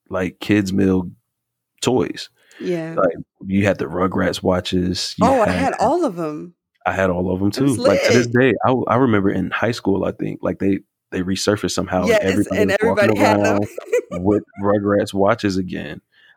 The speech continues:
Speaker 1: Um, and I'm not gonna lie, like, being thirty, I will wear that
Speaker 2: Hell
Speaker 1: mug right now
Speaker 2: yeah.
Speaker 1: if I had one.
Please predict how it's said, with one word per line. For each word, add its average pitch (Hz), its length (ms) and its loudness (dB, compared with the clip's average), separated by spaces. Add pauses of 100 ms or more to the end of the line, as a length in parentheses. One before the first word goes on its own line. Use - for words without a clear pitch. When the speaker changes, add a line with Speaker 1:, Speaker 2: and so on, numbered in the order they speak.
(120)
Speaker 1:
Um, 92 260 0
and 92 120 -2
I'm 113 80 2
not 104 120 4
gonna 101 180 0
lie, 104 220 2
like, 87 260 -4 (160)
being 95 240 -2
thirty, 117 340 0
I 113 120 -2
will 101 240 0
wear 104 300 0
that 95 320 -6
Speaker 2:
Hell 480 280 0
Speaker 1:
mug 453 60 2
right 539 240 2
now 127 260 2
Speaker 2:
yeah. 98 40 0
Speaker 1:
if 95 100 -6
I 95 40 -10 (120)
had 90 60 -8 (300)
one. 78 100 -16